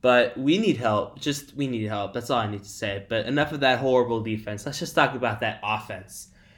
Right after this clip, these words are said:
I mean, my goodness, this, this offense is probably easily one of the best offenses in football. Um, I, like, like I said earlier, Dak's probably on pace to have his best season of his career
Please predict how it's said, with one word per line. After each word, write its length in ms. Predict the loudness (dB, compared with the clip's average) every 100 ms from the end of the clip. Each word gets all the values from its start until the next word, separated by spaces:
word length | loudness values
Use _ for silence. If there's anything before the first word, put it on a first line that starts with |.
| _ _ _ 2
I 80 |
mean, 180 | 4 6
my 180 | 10 10
goodness, 420 | 10 8 6 8
this, 240 | 8 8 6
this 240 | 2 4
offense 460 | 6 8 8 2 0
is 120 | -2
probably 440 | 4 6 6 2 0
easily 380 | -2 4 4
one 180 | 6 4
of 60 | 2
the 60 |
best 320 | 4 2 2 -2
offenses 560 | -2 0 -4 -4 -8
in 80 | -8
football. 560 | -2 -2 0 -4 -4 -12 _ _ _ _ _ 2
Um, 420 | 4 4 2 -4 -14 -4
I, 320 | 0 0 -2 -18 _ _ _ _ -12 -4
like, 240 | -2 -4 0
like 200 | 4 6
I 80 | 6
said 300 | 6 6 6
earlier, 420 | 8 10 10 8
Dak's 460 | 4 6 6 6 2
probably 400 | 2 4 6 4
on 240 | 4 4 4
pace 360 | 2 0 0
to 60 | 0
have 220 | 4 4
his 180 | 0 -6
best 560 | -10 0 4 4 4
season 280 | -2 -2 -2
of 100 | -2
his 140 | -2 -6
career 880 | -6 -4 0 0 2 0 -4 -8